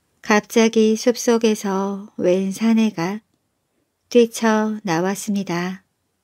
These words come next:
"박서방 어디 갔다 오는가? 나는 강 건너편 마을에 사는 이서방이라네."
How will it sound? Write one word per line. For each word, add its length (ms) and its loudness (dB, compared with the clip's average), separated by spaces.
"박서방 800 0
어디 320 0
갔다 380 -4
오는가? 500 -4
나는 400 4
강 300 -2
건너편 760 -4
마을에 380 0
사는 440 -4
이서방이라네." 1000 -4